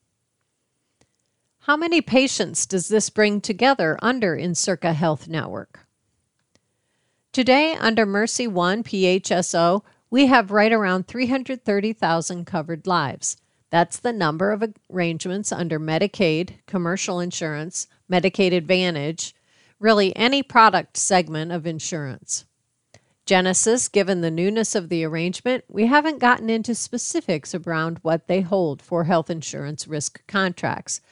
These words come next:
but they have a sizable population they're working with in the Quad Cities market,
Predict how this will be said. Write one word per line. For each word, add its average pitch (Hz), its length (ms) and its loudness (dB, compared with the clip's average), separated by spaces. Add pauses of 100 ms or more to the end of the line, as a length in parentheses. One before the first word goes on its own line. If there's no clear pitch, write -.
(320)
but - 160 2
they 220 120 6
have 220 240 4
a 247 80 0
sizable 175 560 0
population 175 760 -2
they're 208 160 -2
working 196 400 -8
with 139 260 -8
in 160 120 -8
the 151 80 -6
Quad 151 340 -2
Cities 160 400 -4
market, 170 460 -4